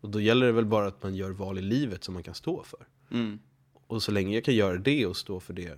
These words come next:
Speaker 1: så kommer jag kunna prata om det här också.
Speaker 2: Mm.
Speaker 1: Sen så finns det väl känslor och, och saker som händer i ens liv som, som jag kommer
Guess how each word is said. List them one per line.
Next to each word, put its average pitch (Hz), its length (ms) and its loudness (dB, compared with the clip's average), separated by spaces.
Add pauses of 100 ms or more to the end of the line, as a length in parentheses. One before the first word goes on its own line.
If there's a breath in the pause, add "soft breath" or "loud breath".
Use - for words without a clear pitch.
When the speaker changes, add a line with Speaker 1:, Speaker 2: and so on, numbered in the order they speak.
Speaker 1:
så - 120 -20
kommer 98 200 -6
jag 92 100 -8
kunna 95 160 -10
prata 92 340 -4
om 104 140 -2
det 87 80 -4
här 95 180 -2
också. - 300 -4 (160)
Speaker 2:
Mm. 107 280 -6 (240 loud breath)
Speaker 1:
Sen 107 200 0
så 107 80 2
finns 131 220 4
det 113 80 0
väl 110 120 4
känslor 98 720 -2
och, 95 340 -6 (240)
och 104 120 -10
saker 92 300 -6
som 92 160 -10
händer 90 480 -6
i 85 40 -10
ens 90 240 -12
liv 90 300 -6
som, 90 300 -14 (1000 soft breath)
som 95 340 -6
jag 92 140 -4
kommer 87 840 -6